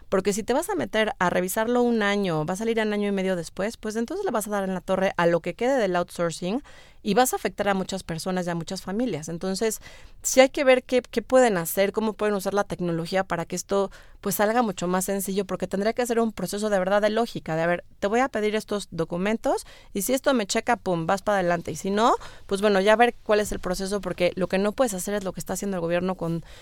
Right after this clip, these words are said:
con todo lo que está pasando con, con cofepris, que no saca autorizaciones, con Semarnat, que está súper detenido. Entonces, tienes muchísimas autoridades que en vez de estar fluyendo y viendo cómo sacan adelante todo,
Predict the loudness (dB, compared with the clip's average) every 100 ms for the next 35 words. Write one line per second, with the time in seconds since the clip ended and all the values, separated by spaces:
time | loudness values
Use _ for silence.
0 | -10 -4 0 6 6 6 0 -6 -4 -4
1 | -4 -2 -4 -4 -6 -6 -4 -6 -2 -2
2 | -2 -2 -4 -4 -6 -4 -6 -8 -8 -4
3 | -2 0 -2 -4 -12 -12 -2 0 2 2
4 | 2 4 2 2 -6 -4 -6 -4 -4 -4
5 | -6 -4 -2 0 0 0 -4 -8 -2 2
6 | 2 2 -2 -4 -4 -2 -2 -4 -4 0
7 | 0 0 -4 -16 -20 0 4 6 6 6
8 | 2 4 4 2 0 2 2 0 0 -2
9 | -4 -4 -4 -4 -2 -2 -2 -4 -6 -4
10 | -2 -2